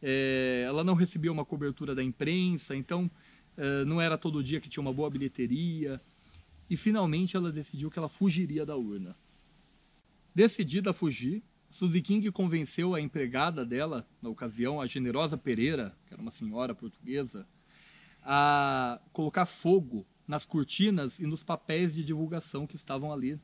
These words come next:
no, no salão da Galeria Ritz em que ela se apresentava. E enquanto estivessem tentando apagar o incêndio, ela fugiria. Só que não deu certo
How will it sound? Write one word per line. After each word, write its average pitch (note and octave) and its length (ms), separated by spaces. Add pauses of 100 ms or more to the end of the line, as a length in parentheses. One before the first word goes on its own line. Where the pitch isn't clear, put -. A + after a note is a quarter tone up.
(160)
no, C#3 340 (160)
no A#2+ 240
salão C3 460
da C3+ 140
Galeria A#2+ 340
Ritz B2 380
em A#2+ 80
que - 80
ela A#2 120
se B2 100
apresentava. C3+ 800 (680)
E F3+ 60
enquanto G3+ 460
estivessem D3+ 600
tentando D3+ 360
apagar C#3 280
o D3 60
incêndio, E3 420
ela F3+ 140
fugiria. C#3+ 580 (760)
Só - 180
que G3+ 80
não F#3 140
deu G3 160
certo F3 580